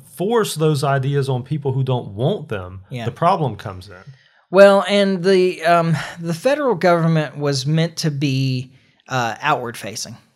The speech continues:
Speaker 1: Yeah.
Speaker 2: Um, the, you know, the design of, well, I mean, this has all fallen completely apart in this country, but, um, and, uh, at,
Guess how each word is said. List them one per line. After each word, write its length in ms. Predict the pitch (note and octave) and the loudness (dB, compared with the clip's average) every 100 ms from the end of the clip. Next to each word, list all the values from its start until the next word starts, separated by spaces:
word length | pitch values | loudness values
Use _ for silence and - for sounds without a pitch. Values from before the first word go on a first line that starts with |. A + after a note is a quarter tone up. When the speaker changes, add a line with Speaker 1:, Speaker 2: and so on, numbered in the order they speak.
| _ _ - | _ _ -6
Speaker 1:
Yeah. 240 | E3+ - - _ _ _ | -6 -6 -14 _ _ _
Speaker 2:
Um, 560 | C3 C3 B2+ A#2+ A#2 C3 | -6 -4 -2 -6 -10 -12
the, 680 | C#3+ D#3 D3 C#3+ C3+ B2+ B2+ | -6 -2 0 0 -2 -4 -12
you 260 | C#3+ D3 C3+ | -14 -8 -6
know, 100 | B2 | -6
the 140 | C#3 | -6
design 460 | D3 E3 G#3+ A3 G#3 | -4 0 2 2 2
of, 280 | E3+ D3+ - - - _ _ _ _ - | 2 0 -8 -20 -20 _ _ _ _ -12
well, 240 | A#2+ G#2 - - - | -10 -10 -14 -20 -8
I 60 | |
mean, 160 | D3 D3+ | -2 0
this 140 | D#3+ | 0
has 120 | D#3 C#3 | 0 2
all 320 | C3 B2+ A#2+ | 2 2 -2
fallen 480 | B2 D3 A#2 A2+ A#2+ | -2 0 0 -4 -10
completely 580 | - C#3+ E3 D#3+ G#2 | -6 -2 0 0 -2
apart 400 | G2+ - A2+ F#2+ | -8 -4 -4 -4
in 180 | E2+ A#2+ | -8 -12
this 140 | A2 - | -8 -6
country, 340 | C3+ A#2 A2 | -4 -6 -10
but, 340 | G#2+ C#3+ B2 - - - - | -4 -2 -4 -6 -20 -20 -8
um, 400 | C3+ C3 A#2 G#2+ - - | -4 -2 -4 -8 -14 -12
and, 340 | C3 C3 B2 | -8 -8 -8
uh, 400 | A2 - _ - F2+ A#2 A#2+ _ | -12 -20 _ -20 -20 -20 -20 _
at, 180 | G#2+ C#3 | -16 -16